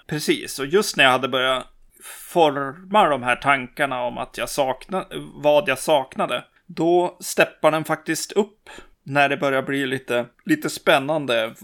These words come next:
Val-, mister Valdemar här, han, han dör. Och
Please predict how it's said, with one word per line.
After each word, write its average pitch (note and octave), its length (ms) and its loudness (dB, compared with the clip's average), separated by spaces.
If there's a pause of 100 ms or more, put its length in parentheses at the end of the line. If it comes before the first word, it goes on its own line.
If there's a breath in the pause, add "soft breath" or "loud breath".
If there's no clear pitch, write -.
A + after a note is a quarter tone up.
(340)
Val-, C3+ 420 0
mister C3 800 -6
Valdemar C3 640 0
här, A#2 240 0
han, A#2+ 460 -6
han A#2+ 440 -8
dör. C#3 500 0
Och - 340 -6